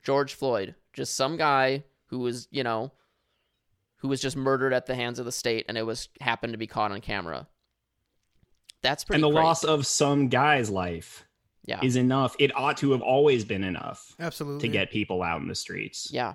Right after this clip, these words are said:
Speaker 2: And thank fucking God, you know?
Speaker 1: Yeah. So I'm fine. Like, yeah, I don't like to see, um, businesses destroyed. If, yeah, you know, local businesses. I don't, I obviously don't wanna, I don't like seeing it. It sucks.
Speaker 3: I don't care about a Walmart
Speaker 1: But,
Speaker 3: burning down.
Speaker 1: yeah.
Speaker 3: Like,
Speaker 1: Yeah,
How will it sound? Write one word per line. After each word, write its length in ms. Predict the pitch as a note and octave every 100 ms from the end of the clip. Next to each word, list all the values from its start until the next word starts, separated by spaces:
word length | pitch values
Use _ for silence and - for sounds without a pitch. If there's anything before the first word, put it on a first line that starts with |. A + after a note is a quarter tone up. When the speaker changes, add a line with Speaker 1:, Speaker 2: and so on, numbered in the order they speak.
| -
Speaker 2:
And 120 | A2+
thank 220 | A2 B2 B2
fucking 320 | C#3+ C3+ D3
God, 380 | C3+ G3+ C3 E2+
you 120 | A2+
know? 240 | A#2 C#3+ G#3 - -
Speaker 1:
Yeah. 260 | C3 - -
So 180 | - B2+
I'm 240 | A2 E3+ G3
fine. 420 | - A#2+ B2+ B2
Like, 300 | B2+ B2 - _ _ _ _ _ _ _
yeah, 260 | D3 F3+ D#3+
I 140 | D3 D3+
don't 320 | D#3 E3+ -
like 320 | C#3 C#3+ -
to 100 | C3
see, 500 | - B2+ A2+ A2+ B2 - _ _ _ _ _ _ _ _ _ _ _
um, 640 | B2+ B2+ A2+ G#2+ G#2 F#2+ - C3
businesses 640 | C3 A#2 A#2+ A#2 B2 A#2+
destroyed. 540 | - B2 - A2 G#2 G#2
If, 160 | -
yeah, 180 | A#2+ -
you 140 | B2+
know, 100 | A#2+
local 380 | A2+ G#2+ - -
businesses. 500 | - - - - A#2
I 100 | A2
don't, 220 | G#2+ G2 -
I 120 | A#2
obviously 380 | A#2+ B2 B2 B2+
don't 200 | A2+ G#2
wanna, 260 | G#2 G2+ D#2+ _
I 80 | A#2+
don't 140 | B2 B2
like 240 | A#2 -
seeing 300 | - G#2 G#2
it. 160 | G2+ -
It 60 |
sucks. 560 | - G2 F#2 - - -
Speaker 3:
I 60 | F#3
don't 100 | G#3
care 100 | A3+
about 160 | A3+
a 60 | G#3
Walmart 300 | D#3 C#3 B2
Speaker 1:
But, 80 | A2+
Speaker 3:
burning 220 | C#3 C3+
down. 300 | C3+ C3+ C3+ A#2+
Speaker 1:
yeah. 140 | -
Speaker 3:
Like, 60 |
Speaker 1:
Yeah, 100 | C#3+